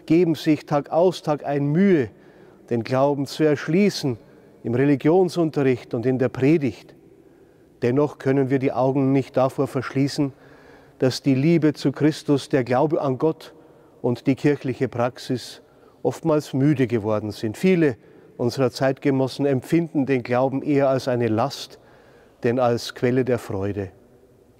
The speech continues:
Ich weiß, dass manche skeptisch sind gegenüber dem Begriff Neuevangelisierung. Er lenke ab von anderen Themen.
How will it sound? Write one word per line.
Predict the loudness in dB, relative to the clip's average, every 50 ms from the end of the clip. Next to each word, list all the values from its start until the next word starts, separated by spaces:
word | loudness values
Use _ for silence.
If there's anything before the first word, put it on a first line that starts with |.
| _ _ _ _ _ _ _ _ _ _ -4
Ich | -4 -4 -2 0
weiß, | 0 0 2 0 0 -2 -6 -14 -18 -20 -20 -20 -20 _ _ _ _ _ _ _ _ _ _ _ -6
dass | -4 -4 -2 -2 -2
manche | 0 0 0 -2 -2 -2 -2 -2
skeptisch | -2 -4 -4 -4 -4 -4 -2 -2 -2 -2 -2 -2
sind | -2 0 0 0 -2 -2
gegenüber | -2 -2 0 0 0 0 0 0
dem | 0 -2 0
Begriff | -2 -2 0 0 -2 -2 -2 -6 -18 -20 -20 -20 -20 -20 -20 _ -4
Neuevangelisierung. | -2 0 0 2 0 -2 -2 -2 -2 -2 -2 -2 -2 -2 -2 -4 -4 -2 -2 0 0 0 -2
Er | 0 0
lenke | 2 2 2 0 0 -2 -2
ab | -2 -2 -4 -6 -20 -20 -20 -20 -20 -20 -20 -20 -20 _ _ _
von | -10 -6 -6 -4 -4
anderen | -2 0 2 2 4 2 2 0 -2 -4 -6
Themen. | -8 -6 -6 -6 -4 -6 -8 -12 -14